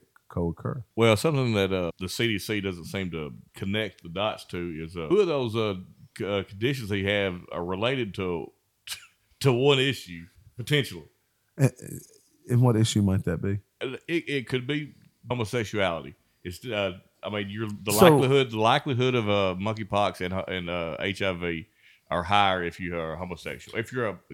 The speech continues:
Speaker 2: gay, a m-, a gay male.
Speaker 1: So what I find interesting about this story is that they seem to group these three together. And we may have been taught that covid is fatal, but there's <laughs> only one of those three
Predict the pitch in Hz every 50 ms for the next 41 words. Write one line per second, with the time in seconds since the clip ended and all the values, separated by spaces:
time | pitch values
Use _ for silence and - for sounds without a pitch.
0 | 98 92 104 98 90 76 - - _ - - 76 85 90 92 - 90 90 87 82
1 | - 98 104 104 104 104 104 104 98 90 80 67 - - - - 208 180 170 180
2 | 180 - - - 247 262 - - 233 196 139 113 139 135 - - - 123 113 107
3 | 110 107 107 - - 95 - - - 160 156 147 120 101 92 87 92 90 85 85
4 | 87 92 95 - - 110 104 98 151 135 143 165 - - 185 185 165 131 104 101
5 | - 127 131 117 113 - 107 110 101 - - 117 110 104 92 92 85 101 98 92
6 | 85 50 50 - - 92 104 107 131 165 185 190 185 175 156 131 131 113 98 -
7 | 131 123 127 - - - - - 123 110 107 104 98 98 92 87 - - - 117
8 | 139 147 156 143 120 104 107 113 107 - 147 147 156 139 - 165 151 - 160 139
9 | 107 - 123 139 139 143 120 - 123 110 107 120 - - - - - - 139 -
10 | - 107 -